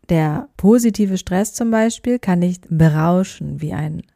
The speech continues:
Sommerabend, an dem du nicht merkst, dass die Sonne schon längst untergegangen ist und plötzlich stehst du im Dunkeln, zu erschöpft, um die Sterne zu sehen.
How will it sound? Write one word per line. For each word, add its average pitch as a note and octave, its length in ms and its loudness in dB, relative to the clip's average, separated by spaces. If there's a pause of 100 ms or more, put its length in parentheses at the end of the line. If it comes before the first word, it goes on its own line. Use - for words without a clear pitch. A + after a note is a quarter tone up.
(140)
Sommerabend, E3 800 0
an E3 160 -4
dem F3+ 180 0
du F3+ 100 0
nicht F3+ 320 -4
merkst, A3+ 480 -4
dass F#3+ 160 -4
die F#3 140 -10
Sonne F#3+ 320 -4
schon F#3+ 220 -4
längst G#3 580 -2
untergegangen E3+ 800 -4
ist - 180 -14
und F3+ 180 -6 (580)
plötzlich A3 580 -4
stehst G#3 360 -6
du G3+ 60 -6
im F#3 180 -4
Dunkeln, F#3+ 600 -4 (400)
zu B3+ 220 -4
erschöpft, G3+ 640 -4
um F#3 180 -4
die F3+ 160 -4
Sterne E3 480 -6
zu - 180 -12
sehen. - 400 -14